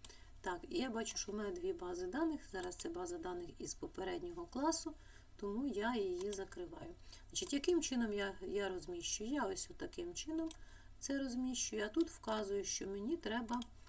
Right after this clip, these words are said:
саме ось оцей урок і ось ця практична робота. Все, можемо починати працювати. Значить, перейменування бази даних ми здійснили.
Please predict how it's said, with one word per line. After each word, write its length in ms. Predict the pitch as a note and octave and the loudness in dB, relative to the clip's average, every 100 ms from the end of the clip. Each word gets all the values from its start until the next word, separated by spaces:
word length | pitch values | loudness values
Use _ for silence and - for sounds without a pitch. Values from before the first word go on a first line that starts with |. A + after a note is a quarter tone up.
| - - - - | -16 -16 -14 -6
саме 320 | - C#4+ G#3 | -2 0 0
ось 260 | F#3 - | 0 -2
оцей 320 | F3+ - G#3 F3 | 0 0 2 0
урок 460 | F3 A#3+ F4 - - - - | 0 0 0 -2 -8 -10 -6
і 100 | G#3 | -4
ось 140 | F#3 | -4
ця 180 | - C#4 | -4 -4
практична 640 | - - - G#4 - F#4 | -4 -8 -4 0 0 0
робота. 400 | E4 - - - - - - - - - | -6 -6 -10 4 4 4 -12 -12 -12 -10
Все, 180 | - G#3+ | -4 0
можемо 280 | G#3+ E4+ E4 | 4 6 4
починати 440 | G#3+ - G3+ A3 | 2 0 0 -2
працювати. 560 | G3 G3 - F4 F4 - - - - - - - - | -2 0 0 0 -6 -6 -12 -16 -14 -14 -14 -16 -6
Значить, 360 | A#3+ A#3+ - - - - | -2 2 2 -2 -8 0
перейменування 680 | C4+ C4+ C#4 C4+ B3 G#3 G3+ | 4 6 6 6 6 4 2
бази 320 | G#3 G#3 G#3 | 2 4 4
даних 440 | F#3 F4+ F4 E4+ | 8 10 10 6
ми 240 | A3 A3 C4 | 2 4 4
здійснили. 640 | F#3+ G#3 - F#3 F3 F3 | 4 4 2 0 -4 -4